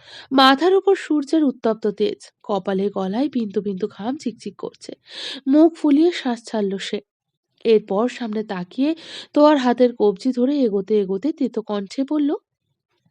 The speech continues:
"তোর এত ঢং দেখার সময় নেই আমার, অনেক কাজ পড়ে আছে, আয়।"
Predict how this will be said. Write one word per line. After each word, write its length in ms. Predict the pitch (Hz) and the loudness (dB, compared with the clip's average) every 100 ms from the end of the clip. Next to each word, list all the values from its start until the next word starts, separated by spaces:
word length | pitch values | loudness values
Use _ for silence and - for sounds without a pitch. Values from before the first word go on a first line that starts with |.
| _ _ _ - - - | _ _ _ -20 -20 2
"তোর 140 | 330 | 6
এত 220 | 311 302 330 | 8 6 4
ঢং 380 | 302 247 254 285 | 2 2 0 2
দেখার 280 | 285 269 294 | 0 0 -2
সময় 360 | - 269 262 247 | 0 0 2 2
নেই 180 | 226 | 0
আমার, 220 | 214 196 190 _ _ _ | -2 -4 -8 _ _ _
অনেক 280 | 262 269 277 | 4 4 4
কাজ 240 | 247 233 | 0 0
পড়ে 220 | 226 208 | 0 0
আছে, 260 | 202 190 220 - _ _ - | 0 -4 -14 -20 _ _ -2
আয়।" 320 | 254 247 220 | 2 4 2